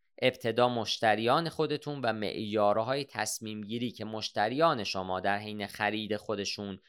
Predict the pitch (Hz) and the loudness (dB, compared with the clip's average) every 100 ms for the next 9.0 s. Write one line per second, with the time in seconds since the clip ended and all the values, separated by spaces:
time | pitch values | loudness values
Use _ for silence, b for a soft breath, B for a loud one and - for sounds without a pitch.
0 | b - 113 110 110 113 107 107 - - | b -4 -2 -2 -6 -2 -2 -2 -8 -4
1 | 113 110 120 120 123 143 170 165 156 120 | -4 -4 -6 -8 -6 -2 0 0 -4 -2
2 | 95 101 92 78 - - - - _ _ | 0 0 -2 -6 -10 -14 -16 -20 _ _
3 | _ _ _ _ - 107 117 120 131 - | _ _ _ _ -16 -2 2 2 0 -4
4 | _ _ _ _ _ - 151 131 - 101 | _ _ _ _ _ 4 6 6 4 4
5 | 113 113 107 113 113 151 185 - 165 156 | 6 4 4 4 6 4 2 0 -2 -2
6 | - 151 147 131 113 101 101 104 98 101 | -4 -4 0 4 6 6 2 -2 -4 -6
7 | 104 104 98 98 98 101 107 113 104 - | -6 -4 -2 2 4 4 2 0 0 -2
8 | 101 101 101 107 123 90 - 64 57 | -2 0 0 -2 -2 -4 -4 -14 -14